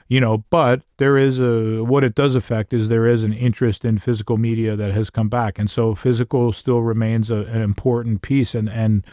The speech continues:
when we're talking at the beginning of the, the podcast about expectations and knowing your audience, this is something that you have to think about. Am I gonna press C Ds? And what are C Ds needed for? Who is my audience?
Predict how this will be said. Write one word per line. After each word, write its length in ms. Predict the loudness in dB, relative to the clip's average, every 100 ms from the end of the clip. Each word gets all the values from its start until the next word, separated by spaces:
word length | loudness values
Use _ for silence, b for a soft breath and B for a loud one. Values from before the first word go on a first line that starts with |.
| B B B -4
when 300 | 0 0 -2
we're 160 | -4
talking 500 | -2 0 0 -2 -4
at 100 | -4
the 60 | -4
beginning 440 | -4 -2 0 2
of 140 | 0 -2
the, 200 | -4 -4 -6
the 200 | -6 -4
podcast 640 | 0 0 0 0 -2 -2 -4
about 420 | -4 -2 -2 -4
expectations 920 | -6 -6 -4 -4 0 0 2 2 2
and 180 | 2 2
knowing 280 | 2 2 2
your 180 | 0 0
audience, 460 | 0 -2 -4 -8
this 240 | -6 -4 -2
is 100 | -4
something 500 | -2 -4 -2 -2 -2
that 240 | -2 -4 _ _ _ _ -4
you 100 | -2
have 160 | -2
to 100 | -2
think 220 | 0 0 0
about. 320 | -4 -4 -2
Am 120 | 0
I 80 | 0
gonna 220 | -2 -4
press 280 | -2 -4 -4
C 200 | -6 -4
Ds? 460 | -4 -6 -8 -16 -20 -6
And 180 | -2 0
what 160 | 0 0
are 140 | 0
C 220 | -2 -4
Ds 240 | -2 -2 -4 -8 -16 -6 -2
needed 360 | 0 0 -4
for? 440 | -6 -6 -6 -8 -14 B B B -2
Who 220 | 2 4
is 120 | 4
my 200 | 4 4
audience? 640 | 4 4 2 -2 -8 -16